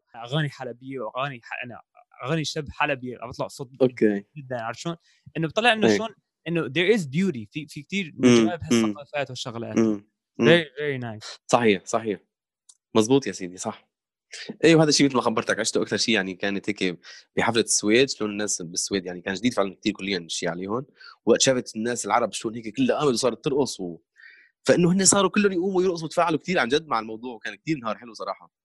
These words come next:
Speaker 2: لدرجة إنه طرش بالإعلام صار حتى ال-، يعني، فيصل قاسم نزل مقطع على الفيديو، قال إنه اندماج عكسي، الأوروبيين عم يندمجوا على الثقافة الحلبية وعم يرقصوا على الأغاني الحلبية.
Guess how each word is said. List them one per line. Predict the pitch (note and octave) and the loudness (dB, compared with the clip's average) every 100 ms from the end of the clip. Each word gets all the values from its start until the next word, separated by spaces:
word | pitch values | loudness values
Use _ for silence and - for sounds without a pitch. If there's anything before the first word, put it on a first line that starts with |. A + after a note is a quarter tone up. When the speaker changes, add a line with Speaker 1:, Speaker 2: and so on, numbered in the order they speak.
| _ - - _ | _ -20 -20 _
Speaker 2:
لدرجة | A2+ F3 G3 | 2 2 2
إنه | F#3+ F3+ | -2 -4
طرش | G#3+ F3 | -2 -4
بالإعلام | D#3+ C#3+ D#3+ | -4 -6 -6
صار | D3+ C#3 B2 | -4 -6 -6
حتى | - - C3 | -12 -6 -4
ال-، | G#2+ E2+ | -4 -8
يعني، | G2 | -8
فيصل | C3 C3 | -6 -4
قاسم | A2+ C3+ A#2+ A2+ | -2 -4 -4 -8
نزل | A2 | -8
مقطع | A2+ - | -10 -4
على | G#2 | -6
الفيديو، | F#2+ B2 C3+ D#3+ | -6 -12 -8 -10
قال | - A2 | -8 -12
إنه | A2+ A2 G#2+ G2+ G2+ _ - A#2+ | -12 -16 -14 -14 -18 _ -8 2
اندماج | A2+ C3 G#2+ | 6 6 6
عكسي، | A#2 - G#2+ | 2 0 -4
الأوروبيين | A#2+ A#2+ - C#3+ | -4 -4 -2 -2
عم | A2 | -2
يندمجوا | A#2 A#2 G#2+ | -6 -4 -4
على | |
الثقافة | - G#2 A#2 A2+ | -4 -8 -6 -6
الحلبية | G#2 G2+ G#2+ G#2+ G#2+ G2+ F#2+ | -6 -8 -8 -8 -10 -12 -8
وعم | G#2 | -8
يرقصوا | A2 G#2 | 0 0
على | A2 | 0
الأغاني | A2 | -6
الحلبية. | G#2+ A#2 A2+ B2 | -4 -6 -4 -2